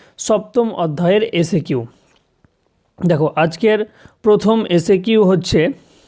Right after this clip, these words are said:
ভারতের কেন্দ্রীয় শাসনের রাজনৈতিক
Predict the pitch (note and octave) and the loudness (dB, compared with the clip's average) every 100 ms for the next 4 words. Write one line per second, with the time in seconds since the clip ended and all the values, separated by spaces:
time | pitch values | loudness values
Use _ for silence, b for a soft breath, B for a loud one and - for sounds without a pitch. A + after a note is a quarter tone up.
0 | b b _ _ _ _ _ _ b b | b b _ _ _ _ _ _ b b
1 | b b - D#3 F#3+ G3+ A3 A3 G#3 - | b b -2 2 2 2 2 2 0 -2
2 | G3 F#3+ F#3 G#3 G#3 G#3 F#3 E3+ A3 F#3+ | 0 2 2 4 4 2 0 0 0 0
3 | D#3+ D#3+ b b b E3+ E3 E3+ F3 G3+ | 0 -2 b b b 0 2 2 0 0
4 | G#3 G#3 A3 | -2 -2 -4